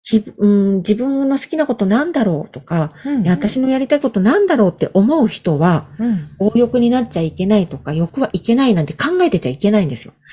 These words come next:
Speaker 1: そんな暇あったら欲を出して、
Speaker 2: うん。はい。
Speaker 1: それを手放して、考えちゃいけないっていうのを手放して、
Speaker 2: うん。
Speaker 1: まずは強欲になること。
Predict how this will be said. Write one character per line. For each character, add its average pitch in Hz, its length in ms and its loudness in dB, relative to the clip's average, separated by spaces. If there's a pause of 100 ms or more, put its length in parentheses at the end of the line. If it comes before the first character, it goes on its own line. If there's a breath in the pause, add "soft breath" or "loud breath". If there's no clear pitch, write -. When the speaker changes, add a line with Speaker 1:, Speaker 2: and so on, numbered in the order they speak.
(120)
Speaker 1:
そ - 180 -4
ん 302 60 0
な 302 80 2
暇 269 220 0
あ 262 40 0
っ - 120 -12
た 170 120 -2
ら 156 120 0
欲 165 340 0
を - 160 0 (180)
出 190 120 -2
し - 100 -12
て、 147 320 -4 (220)
Speaker 2:
う - 20 -8
ん。 247 40 0
は 214 120 2
い。 143 80 -8 (320)
Speaker 1:
そ - 60 -6
れ 277 80 4
を 240 60 0
手 208 120 -6
放 220 120 0 (120)
し 233 100 -6
て、 - 120 -6
考 202 320 0
え 202 80 2
ち 180 120 -6
ゃ 151 40 -2
い 147 60 -8
け 214 100 0
な 262 100 2
い 247 40 0
っ 233 40 -6
て 180 100 -8
い 151 40 -2
う - 20 -2
の 139 60 -2
を - 20 -12
手 214 140 -2
放 247 80 -2 (160)
し - 120 -14
て、 208 340 0 (160)
Speaker 2:
う 220 80 -4
ん。 190 200 -6 (460)
Speaker 1:
ま 277 160 4
ず 220 140 -4
は 160 340 -2 (500)
強 220 180 6
欲 226 220 2
に 196 80 0
な 175 120 0
る 139 60 -6
こ - 100 -20
と。 - 100 -20